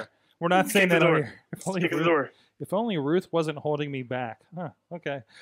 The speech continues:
Speaker 1: Um. Anyway, so there was this thing called
Speaker 2: Hey.
Speaker 1: WrestleMania. Yeah.
Speaker 2: I, I, I gotta stop you for a minute. Uh,
Speaker 1: Okay.
Speaker 2: I didn't know this until
Speaker 1: Are we breaking format?
Speaker 2: now.
Speaker 1: Okay.
Speaker 2: Kinda, sorta. But I just wanna throw out that Joey Janela is all of us.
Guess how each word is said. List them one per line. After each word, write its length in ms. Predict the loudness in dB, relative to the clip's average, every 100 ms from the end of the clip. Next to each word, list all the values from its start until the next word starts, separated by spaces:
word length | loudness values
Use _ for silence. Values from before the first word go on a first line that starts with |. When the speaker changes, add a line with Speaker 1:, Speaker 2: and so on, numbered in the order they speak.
| -20 2
Speaker 1:
Um. 400 | 6 8 8 8
Anyway, 500 | 6 6 6 6 4
so 420 | 4 6 6 6 6
there 160 | 4
was 120 | 4
this 140 | 0 -2
thing 220 | 0 2
called 200 | 6 8
Speaker 2:
Hey. 60 | 8
Speaker 1:
WrestleMania. 580 | 6 4 2 0 -2 -2
Yeah. 240 | -2 -2 -4 _ _ _ _ _ _ _ _ _ 0
Speaker 2:
I, 160 | 0 2
I, 160 | -2 -2 _ -2
I 180 | -2 0
gotta 420 | 0 4 4 2 -2 _ -10
stop 360 | -2 2 2 2
you 100 | 2
for 140 | 4
a 40 |
minute. 320 | 4 4 2 -2 _ _ -10 -2
Uh, 360 | 2 2 2 0 -4
Speaker 1:
Okay. 420 | -6 -2 -2 0
Speaker 2:
I 80 | 0
didn't 260 | 2 2 4
know 160 | 4
this 200 | 2 0
until 560 | -2 2 4 4 4 2
Speaker 1:
Are 40 | -2
we 80 |
breaking 320 | 0 -2 -2 -2
format? 380 | 0 2 2 4
Speaker 2:
now. 400 | 4 2 0 -2 _ -6
Speaker 1:
Okay. 380 | -2 0 0 -4 _ _ _ 0
Speaker 2:
Kinda, 200 | 2 2
sorta. 340 | 2 2 2 -2
But 200 | 0 2 0 -10 -20 -20 _ _
I 160 | 2 2
just 200 | 2 2
wanna 200 | 2 2
throw 260 | 2 4 4
out 240 | 2 2
that 260 | 0 0 0
Joey 280 | 2 4 4
Janela 400 | 4 4 4 2
is 100 | 2
all 160 | 2
of 80 | 2
us. 300 | 2 0 -6